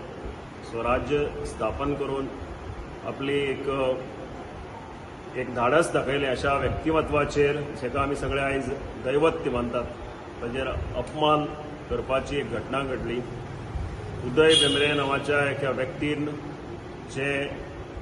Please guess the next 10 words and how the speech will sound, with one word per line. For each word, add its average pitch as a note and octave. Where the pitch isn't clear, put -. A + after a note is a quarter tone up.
घृणास्पद C#3+
अशें C#3+
कृत्य D3
केलां, B2+
ताचेर B2
अपमान B2+
करून A#2+
ताचो D3+
आमी D3
निशेध E3